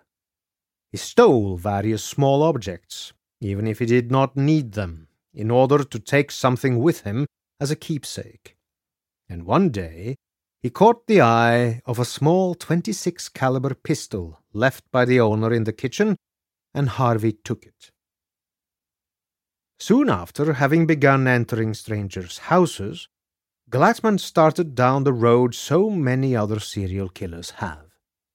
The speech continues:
He started stalking women. Once he discovered a woman or girl he fancied, he would follow her, without her knowing it, often for a very long time.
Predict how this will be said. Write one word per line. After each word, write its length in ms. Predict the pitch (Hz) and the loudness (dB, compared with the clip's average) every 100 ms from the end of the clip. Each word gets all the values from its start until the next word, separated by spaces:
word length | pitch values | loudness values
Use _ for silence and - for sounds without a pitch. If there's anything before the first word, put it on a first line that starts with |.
| _ _ _ | _ _ _
He 80 | 170 | -6
started 500 | - 107 90 90 110 | -4 -6 -6 -8 -10
stalking 600 | - - 85 - 104 98 | -8 -8 -8 -8 -6 -4
women. 400 | 104 87 82 _ _ _ _ _ _ _ _ _ _ - | -4 -6 -12 _ _ _ _ _ _ _ _ _ _ -6
Once 440 | 117 117 175 208 | 0 2 0 -2
he 120 | - 160 | 0 2
discovered 480 | 202 - 170 185 | 2 4 2 4
a 80 | 202 | 2
woman 400 | 175 175 175 185 - _ _ | 4 4 4 2 0 _ _
or 120 | 131 | -2
girl 460 | 139 120 117 117 117 - _ - | 0 2 2 2 -2 -6 _ -10
he 60 | 120 | -8
fancied, 720 | - 127 113 - 92 160 _ _ _ - | -4 -4 -4 -10 -14 -16 _ _ _ -6
he 80 | |
would 160 | 143 170 | 0 0
follow 340 | - 185 113 | 2 2 0
her, 280 | 78 90 90 _ _ _ _ - | -4 -14 -20 _ _ _ _ -14
without 320 | 98 107 113 | -8 -4 -4
her 300 | - 101 101 | -4 -4 -2
knowing 380 | 120 131 113 87 | -2 -2 -2 -6
it, 220 | 87 - - _ _ _ _ _ | -14 -20 -20 _ _ _ _ _
often 380 | 120 120 175 185 | -2 2 2 2
for 140 | 165 | 2
a 80 | 123 | 2
very 260 | 107 127 175 | 2 2 2
long 340 | 123 110 104 | 2 0 -2
time. 440 | - 135 95 85 | -2 -2 -2 -8